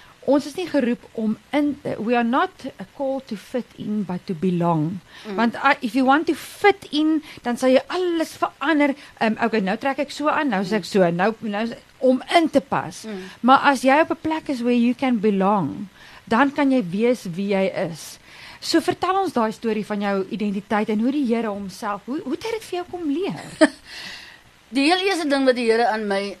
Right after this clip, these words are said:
Speaker 2: in my moes kom verander het, en dit is eenvoudig net deur sy woord gewees. Die heel eerste ding wat hy vir my moes kom verander het, is hierdie hele, eh, eh, deel ding van my kleur. So ek en die Here het baie gestry oor my kleur. Ek het vir hom reguit gevra,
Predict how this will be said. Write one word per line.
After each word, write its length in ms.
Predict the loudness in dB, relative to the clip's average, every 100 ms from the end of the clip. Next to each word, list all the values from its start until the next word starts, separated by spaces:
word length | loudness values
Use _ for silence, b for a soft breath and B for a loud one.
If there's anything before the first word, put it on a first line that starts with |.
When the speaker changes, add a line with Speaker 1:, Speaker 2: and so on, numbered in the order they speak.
| -4
Speaker 2:
in 140 | -2 0
my 120 | 0
moes 300 | 0 0 -2
kom 160 | -2 0
verander 440 | -2 -4 -2 0 0
het, 300 | 0 -6 -8
en 260 | -6 -6 -10 -8
dit 180 | -4 -4
is 180 | -4 -6
eenvoudig 400 | -6 -4 -2 -2
net 200 | -2 -4
deur 140 | -4
sy 260 | -4 -4 -4 -4
woord 300 | -2 -2 -2
gewees. 400 | -6 -6 -6 -10 B B B B
Die 140 | -2 2
heel 160 | 2 2
eerste 220 | 0 0
ding 100 | -2
wat 80 | -4
hy 60 | -4
vir 80 | -6
my 80 |
moes 80 | -6
kom 120 | -8 -6
verander 300 | -2 -2 -2
het, 180 | -4 -4
is 220 | -6 -6
hierdie 240 | -8 -4 -2
hele, 300 | 2 2 2 -2 -8
eh, 80 | -4
eh, 180 | -2 -4
deel 380 | -2 2 2 0 0
ding 260 | 0 0 -2
van 280 | -2 -2 -4 -10 B B B
my 160 | -2
kleur. 400 | 0 2 2 2 -2 b b
So 100 | -2
ek 100 | 0
en 80 | 2
die 120 | 4 6
Here 220 | 6 4
het 160 | 0 -2
baie 240 | 2 2 0
gestry 540 | -6 -6 -2 -2 -4
oor 140 | -6 -4
my 140 | -4
kleur. 420 | -2 2 2 2 -2 -12 B B B
Ek 160 | -2 -2
het 80 | -4
vir 100 | -4
hom 160 | -4
reguit 460 | 0 4 4 2 -6
gevra, 540 | -6 0 2 2 -2